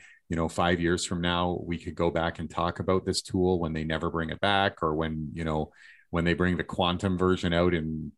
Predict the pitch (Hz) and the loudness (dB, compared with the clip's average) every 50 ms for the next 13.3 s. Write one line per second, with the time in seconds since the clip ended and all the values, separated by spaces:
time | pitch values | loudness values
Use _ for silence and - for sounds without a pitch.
0 | _ - 98 87 - - - - 92 90 87 85 - - 92 90 85 80 78 82 | _ -12 -12 -12 -12 -8 -2 0 2 2 2 0 -2 0 0 0 0 2 2 4
1 | 90 92 98 - - 87 87 82 - 82 80 80 82 80 - - 139 104 92 95 | 4 2 2 0 0 -2 -2 -2 -2 -4 -4 -4 -4 0 2 4 4 4 2 2
2 | - 95 90 90 87 87 85 - - 85 92 90 95 - - - 101 95 95 92 | 2 4 4 4 4 2 0 0 0 0 2 2 0 0 0 0 2 2 2 2
3 | 92 90 87 85 82 85 87 90 85 - 92 87 87 87 85 - 87 85 87 85 | 2 2 2 2 2 2 0 0 0 0 0 0 0 0 -2 -2 -2 -2 -2 -2
4 | - 85 87 87 85 82 82 90 90 - 87 85 80 73 71 69 69 - - - | -2 -2 0 0 0 2 2 0 0 -2 -4 -4 -4 -6 -6 -8 -10 -10 -12 -14
5 | - - - - - - 95 90 87 87 87 85 85 82 76 - - - 120 - | -16 -16 -16 -12 -4 0 2 2 4 2 2 0 -2 -4 -8 -8 -10 -8 -6 0
6 | - 175 151 - - - - - - - 120 120 123 123 107 101 101 90 - 113 | 4 4 4 4 2 -4 -10 -4 2 4 4 6 6 4 2 2 0 -2 0 2
7 | 110 104 98 95 98 95 101 92 - - - - - 117 113 101 - - 107 95 | 4 4 4 4 4 2 0 -2 -4 -10 -8 -2 0 2 2 2 0 -2 0 2
8 | 107 101 104 - 101 98 98 95 - - - 98 90 90 90 87 - - 95 87 | 4 4 4 4 4 4 2 2 0 -2 -2 -2 -2 -2 -6 -6 -2 0 0 2
9 | 85 82 85 82 - - - 95 92 92 - - - - 95 87 85 82 82 82 | 2 2 2 0 -2 -2 0 0 0 0 -2 -4 -4 -2 0 0 0 -2 -4 -4
10 | 82 87 85 82 82 80 80 82 82 85 85 82 82 80 80 80 78 76 76 76 | -4 -2 -2 0 0 2 2 2 2 2 0 0 -2 -2 -4 -6 -6 -6 -6 -4
11 | 76 76 82 - - - 123 - - 120 113 98 95 - - - - 110 110 95 | -4 -4 -4 -2 0 0 0 2 2 0 0 0 -2 -4 -4 -2 -2 0 0 0
12 | 90 - - - 98 92 95 95 92 - 92 - - 98 95 92 92 95 87 78 | -2 -2 -2 0 2 2 2 2 0 -2 -4 -2 0 2 2 4 2 2 0 0
13 | 87 85 85 82 85 82 | 0 2 2 2 0 -2